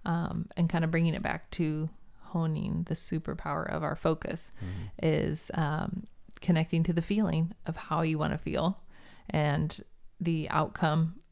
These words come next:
Speaker 1: that you, maybe have a goal or a dream or a desire, and you're wanting to lean into that more and more and use your attention to get to that goal. Um, how you feel along the way is just as important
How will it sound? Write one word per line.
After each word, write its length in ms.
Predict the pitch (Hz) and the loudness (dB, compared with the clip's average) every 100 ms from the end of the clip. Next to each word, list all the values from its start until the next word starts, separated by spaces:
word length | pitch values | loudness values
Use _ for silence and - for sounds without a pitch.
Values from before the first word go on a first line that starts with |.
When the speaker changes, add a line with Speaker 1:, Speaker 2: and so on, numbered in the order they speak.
| - | -6
Speaker 1:
that 120 | 170 | -2
you, 220 | 160 156 - | 0 0 2
maybe 240 | 160 160 160 | 2 4 2
have 100 | 165 | 2
a 60 | |
goal 440 | 160 165 156 151 160 | 4 4 2 2 2
or 120 | 160 | 0
a 60 | 156 | 0
dream 340 | 156 156 156 | 0 0 0
or 100 | 160 | 0
a 60 | 156 | -2
desire, 420 | 156 165 - 160 | -2 0 0 0
and 220 | 160 156 | 2 2
you're 120 | 156 | 0
wanting 400 | 151 156 160 156 156 | -2 0 0 0 -2
to 420 | - 151 151 156 - - - - | -2 0 0 -4 -10 -20 -20 -6
lean 240 | 165 185 180 | 6 8 8
into 200 | 170 170 | 6 4
that 240 | 170 - | 0 0
more 240 | 160 160 156 | 2 4 4
and 100 | 156 | 2
more 380 | 156 156 160 - - - - - - | 2 2 0 -4 -16 -18 -18 -20 0
and 160 | 165 156 | 4 6
use 340 | 170 190 170 | 8 8 6
your 120 | 160 | 4
attention 540 | 160 - 165 - 160 160 | 2 2 2 4 2 2
to 100 | 160 | 2
get 300 | 156 160 - | 2 0 2
to 100 | 160 | 0
that 260 | 156 - 208 | 0 -2 0
goal. 400 | 160 147 160 - - - - - - - | 2 2 0 -2 -8 -16 -16 -18 -16 -2
Um, 640 | 160 151 160 185 175 202 - - - - - | 0 2 0 -2 -4 -4 -8 -16 -16 -16 -14
how 360 | - - 180 170 | -14 -4 2 4
you 180 | 165 156 | 4 2
feel 300 | - 170 165 | 4 4 4
along 300 | 165 160 165 | 4 4 4
the 80 | 156 | 6
way 380 | 180 175 151 | 6 8 6
is 180 | 165 - | 4 0
just 240 | - 165 165 | 0 0 2
as 80 | 170 | 2
important 520 | 165 - - 151 | 2 2 0 0